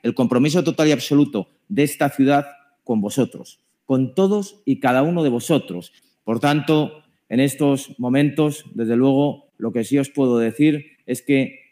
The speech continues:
no es tiempo ni de cálculos políticos, no es tiempo de réditos partidarios, es tiempo, más que nunca, en este cuarenta aniversario de la Asociación de Ven-, de Víctimas del Terrorismo,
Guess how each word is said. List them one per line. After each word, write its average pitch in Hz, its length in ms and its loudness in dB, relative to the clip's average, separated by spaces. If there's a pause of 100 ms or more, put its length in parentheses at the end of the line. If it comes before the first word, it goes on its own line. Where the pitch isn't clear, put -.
no 139 300 0
es - 160 -6
tiempo 104 400 -2
ni 120 140 0
de 120 160 0
cálculos 139 440 -2
políticos, 131 760 -4 (100)
no 135 220 -2
es 147 180 -2
tiempo 110 400 0
de 107 100 0
réditos 120 520 0
partidarios, 127 800 0 (320)
es - 300 -2
tiempo, 107 500 0
más 139 380 -2
que 120 140 0
nunca, 127 400 0
en 110 60 -2
este 120 200 -6
cuarenta 117 380 -2
aniversario 107 420 -2
de 107 60 0
la 107 60 -2
Asociación 107 400 -4
de 110 80 0
Ven-, 107 320 -2
de 107 80 -2
Víctimas 104 380 -2
del 98 100 -2
Terrorismo, 123 520 -2